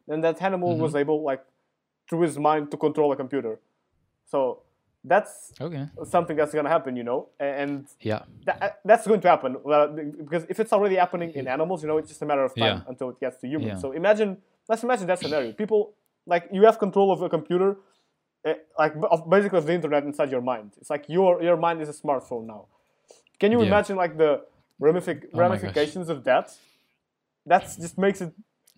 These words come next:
Speaker 1: Imagine if you
Speaker 2: Yeah.
Speaker 1: always have access, because right now, even when you go to sleep, you can put it on airplane mode in your, like,
Speaker 2: Yeah.
Speaker 1: in your bedside,
Speaker 2: Yeah, you're
Speaker 1: you
Speaker 2: not
Speaker 1: know?
Speaker 2: on Instagram when you're sleeping. That's
Speaker 1: Yeah,
Speaker 2: the thing.
Speaker 1: but
Speaker 2: Yeah.
Speaker 1: imagine, like, you just wake up in the middle of the night. You just,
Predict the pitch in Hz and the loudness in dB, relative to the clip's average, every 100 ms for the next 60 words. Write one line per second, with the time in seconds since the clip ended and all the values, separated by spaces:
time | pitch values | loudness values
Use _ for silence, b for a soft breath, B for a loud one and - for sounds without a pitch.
0 | _ - 185 240 247 208 226 233 214 185 | _ -6 2 2 2 4 8 8 6 2
1 | 185 - 139 165 208 233 233 240 208 220 | 2 0 -10 0 4 4 4 0 0 -2
2 | 220 196 185 - 196 165 175 170 180 160 | 0 2 0 0 -8 -4 -4 -2 -2 -2
3 | 147 147 147 139 131 127 117 _ _ _ | 0 0 0 -4 -2 -4 -4 _ _ _
4 | _ _ _ _ _ 165 156 147 139 101 | _ _ _ _ _ -2 2 4 4 2
5 | 87 _ - 143 135 143 123 - 135 135 | -2 _ -8 -4 2 2 2 4 6 6
6 | 175 156 123 127 - 120 110 104 104 104 | 8 6 6 4 2 0 0 0 -2 -4
7 | - 101 98 95 87 127 170 175 - 190 | -6 -10 -8 -12 -12 0 2 2 0 -4
8 | 151 98 98 170 190 202 196 185 180 - | -4 -4 -8 2 2 2 2 2 0 -20
9 | _ 165 180 180 185 185 180 175 170 160 | _ -4 -4 0 2 2 2 -2 -4 -2
10 | 160 160 160 151 | 0 0 -2 -14